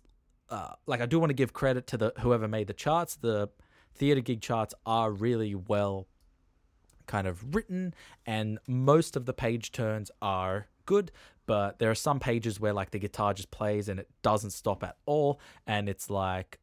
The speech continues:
uh, okay, there's not really any opportunity for <laughs> a page turn to happen anytime soon. So yeah, it's,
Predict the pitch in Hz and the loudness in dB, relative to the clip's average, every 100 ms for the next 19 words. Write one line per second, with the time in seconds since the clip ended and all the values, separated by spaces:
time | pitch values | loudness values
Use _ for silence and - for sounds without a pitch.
0 | - 95 85 - - 101 - - - _ | -10 -10 -10 -10 -10 -10 -10 -14 -16 _
1 | 98 127 117 107 98 95 - _ - 104 | -2 0 2 2 0 -4 -10 _ -8 -6
2 | 98 95 95 - 95 92 90 - 95 90 | -6 -6 -10 -10 -12 -10 -10 -8 -8 -6
3 | 90 90 - 87 92 101 - 104 - - | -6 -8 -8 -4 2 2 2 -4 -6 -20
4 | - - - 98 95 - 95 92 95 95 | -14 -12 -4 -2 -2 -2 -2 -2 -2 -2
5 | 123 143 127 - 107 101 - 101 101 107 | 0 0 0 0 -2 -2 -4 -2 -2 -4
6 | - 95 92 92 - - _ _ _ _ | -2 0 0 -2 -8 -20 _ _ _ _
7 | _ 123 110 104 78 - - 107 - - | _ -10 -2 -2 -2 -12 -6 -6 -6 -10
8 | - | -12